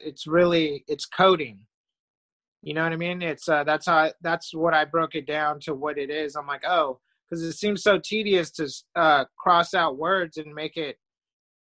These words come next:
pertain to yourself. But what it's really doing is it's, it's coding your brain so you can remember. And just like we're talking now,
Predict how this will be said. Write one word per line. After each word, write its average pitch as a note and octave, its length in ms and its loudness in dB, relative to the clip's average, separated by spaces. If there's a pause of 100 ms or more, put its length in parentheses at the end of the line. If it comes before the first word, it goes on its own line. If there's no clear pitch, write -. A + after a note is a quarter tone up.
pertain F3+ 500 -6
to F3 140 -8
yourself. D#3+ 600 0
But C#3+ 220 0
what D#3+ 180 -2
it's D#3 300 -6
really E3+ 340 0
doing F3 400 -2
is C#3+ 400 -14
it's, - 300 -10
it's - 180 -4
coding A#2+ 640 2 (440)
your D3 140 2
brain D3 460 2
so D3 140 -4
you C#3+ 160 -2
can C#3+ 160 -2
remember. C#3+ 460 -2
And C3 180 -8
just E3 200 0
like E3+ 180 4
we're F3+ 180 6
talking E3+ 400 2
now, E3 460 0